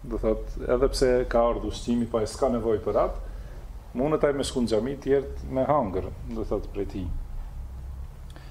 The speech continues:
Edhe po ashtu është, e, që të jetë ushqim të cilin, e, si me thënë, e ka qef,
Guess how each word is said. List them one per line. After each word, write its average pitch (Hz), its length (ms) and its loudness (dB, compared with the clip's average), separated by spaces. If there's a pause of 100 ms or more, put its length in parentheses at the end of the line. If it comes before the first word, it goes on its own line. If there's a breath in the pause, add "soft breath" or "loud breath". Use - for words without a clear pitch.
(680 loud breath)
Edhe 147 320 6 (320)
po 170 160 6
ashtu 160 300 4 (340)
është, 147 460 2
e, 135 560 2 (320)
që - 100 0
të 156 160 4
jetë 156 300 0 (120)
ushqim 170 520 0 (1400)
të 127 120 4
cilin, 147 400 4 (200)
e, 131 80 4 (1600 loud breath)
si 135 140 -2
me 131 100 2
thënë, 127 200 4
e - 40 -8
ka 135 160 4
qef, 107 320 2